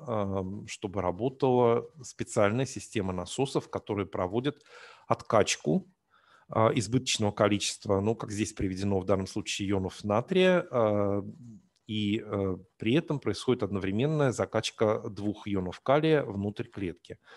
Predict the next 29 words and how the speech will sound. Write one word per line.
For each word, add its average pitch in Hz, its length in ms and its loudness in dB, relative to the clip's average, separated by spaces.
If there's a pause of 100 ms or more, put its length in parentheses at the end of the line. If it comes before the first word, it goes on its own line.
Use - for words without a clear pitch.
(400)
В 110 40 0
результате 151 460 4
этого, 107 1040 4
э, - 60 -4
как - 260 0 (100)
общая 104 720 2
заряженность, 95 960 0 (160)
э, 92 460 2
мембраны, 98 800 4
э, 107 400 -4
изнутри, 113 720 0 (600)
э, 117 200 2
становится, 127 1000 6 (220)
э, 110 220 4
более 120 500 6
электроотрицательной 110 1080 2
по - 120 -12
сравнению 107 400 0
с - 60 -10
тем, 101 160 -2
что - 200 -4
нах-, 104 260 -4
наблюдается 104 640 0
снаружи, 104 460 0
создавая 98 440 0
тем 104 140 -8
самым 95 300 -2
электрический 98 520 -4
градиент, 95 600 -4